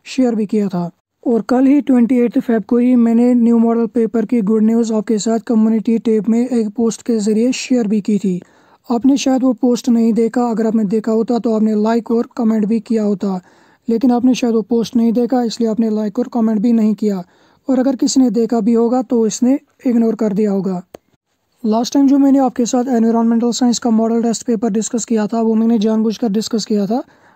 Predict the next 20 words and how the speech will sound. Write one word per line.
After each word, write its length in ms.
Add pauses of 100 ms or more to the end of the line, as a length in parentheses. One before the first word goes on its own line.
(140)
मैं 140
जानना 280
चाहता 300
था 180
कि 160
आप 280
में 120
से 200
कितने 320
मेरे 260
वीडियोज़ 360
में 80
इंटरेस्टेड 500
हैं, 160
कितने 440
सिलेबस 340
के 120
साथ 360
लिंक 320
हैं 180